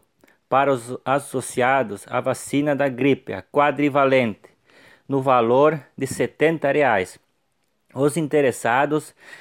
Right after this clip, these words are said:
venham aqui no sindicato, se inscrevam até o dia vinte e três, que o dia da vacina vai ser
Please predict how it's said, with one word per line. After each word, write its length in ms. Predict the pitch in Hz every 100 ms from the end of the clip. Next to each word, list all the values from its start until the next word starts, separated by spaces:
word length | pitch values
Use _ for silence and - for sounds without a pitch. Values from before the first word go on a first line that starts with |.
| -
venham 400 | 131 127 143 156
aqui 300 | 131 - 139
no 80 | 156
sindicato, 800 | - 131 120 - 123 147 - 151
se 160 | - 151
inscrevam 560 | - - 127 151 147
até 240 | 131 - 143
o 80 |
dia 240 | 135 135 147
vinte 300 | 139 175 175
e 40 |
três, 520 | - 135 127 101 - - - - _
que 100 | 147
o 80 | 160
dia 300 | 123 165 160
da 180 | 143
vacina 640 | 156 151 - - 147 160 143
vai 140 | 131
ser 420 | - 139 143 151